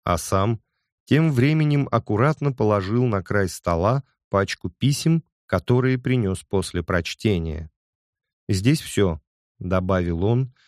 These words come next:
перехватив испытующий взгляд,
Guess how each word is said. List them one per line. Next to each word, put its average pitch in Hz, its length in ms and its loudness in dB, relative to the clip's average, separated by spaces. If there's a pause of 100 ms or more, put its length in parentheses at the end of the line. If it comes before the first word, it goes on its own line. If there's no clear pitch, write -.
(340)
перехватив 117 880 0
испытующий 120 840 0
взгляд, 92 520 0